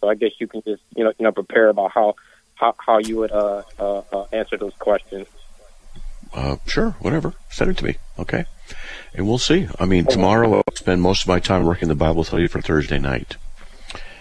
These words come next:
Speaker 2: And then I gotta start prepping for the debate, I, not debate, but for the presentation I have to do in, um, in, uh, Philadelphia.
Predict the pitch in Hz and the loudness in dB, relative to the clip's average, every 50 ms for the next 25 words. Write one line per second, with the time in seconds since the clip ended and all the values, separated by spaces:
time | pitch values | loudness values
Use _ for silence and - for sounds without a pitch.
0 | - - - - - 71 71 90 113 107 107 98 92 87 85 - - 90 82 - | -20 -18 -10 -4 -2 0 2 4 4 4 6 4 4 4 2 2 0 0 0 0
1 | - - - 139 - - - 64 65 76 82 - - - - - - - - - | -2 -2 -2 -2 0 0 -2 -2 -2 -4 -6 -8 -10 -12 -14 -14 -14 -16 -8 0
2 | - 78 80 80 76 73 87 85 - 113 147 147 78 82 80 82 - - - 82 | 2 2 2 2 0 0 2 4 6 6 6 6 4 4 2 2 2 2 2 4
3 | 76 - - 57 - 65 64 - - - 76 - - - 73 80 80 73 71 - | 4 4 2 2 2 2 0 0 0 -2 -2 -2 -2 -2 2 4 4 4 4 2
4 | - - - 98 - - 80 - 101 104 - - 69 67 - - 67 - - - | -2 -2 0 0 0 0 2 2 2 2 2 0 -2 -2 -2 -2 -4 -2 0 2
5 | 80 73 - - - 71 71 69 71 67 - - - 71 67 69 64 62 58 - | 2 2 2 0 -2 -2 -2 -2 -2 -6 -8 -6 -4 -4 -4 -4 -4 -6 -10 -14
6 | - - - - - - - - - - - - - - - - - - - - | -16 -16 -18 -18 -18 -18 -18 -18 -18 -18 -16 -18 -18 -20 -20 -20 -20 -18 -8 -4
7 | - 78 71 69 - 55 60 76 - - 95 90 82 - 90 87 85 - - - | -2 0 0 0 0 -2 -2 -4 0 2 4 4 4 4 2 2 0 0 -4 -6
8 | - | -4